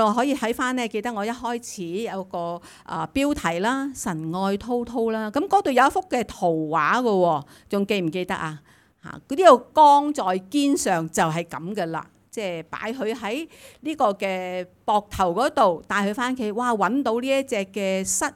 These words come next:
羊啊！然後呢，就擺佢喺肩上，<laughs> 搞到我搵咗你幾個鐘，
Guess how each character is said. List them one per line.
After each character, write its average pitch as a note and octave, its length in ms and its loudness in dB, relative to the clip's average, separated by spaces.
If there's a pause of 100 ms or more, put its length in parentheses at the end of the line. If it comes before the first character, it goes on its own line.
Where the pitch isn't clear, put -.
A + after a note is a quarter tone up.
羊 D#3 360 0
啊！ E3+ 140 -2 (440)
然 A3 240 0
後 A#3 240 2
呢， C#4+ 200 2
就 F#3+ 260 0 (260)
擺 - 220 -4
佢 C4 140 -4
喺 G#3 160 -8 (340)
肩 B3 160 -6
上， F3+ 200 -6
<laughs> - 1400 -6
搞 F4 300 4
到 D#4+ 100 8
我 D4 200 8
搵 C#4+ 160 8
咗 D4+ 160 6
你 C4 140 8
幾 B3+ 260 2
個 B3 180 8
鐘， G#3+ 360 6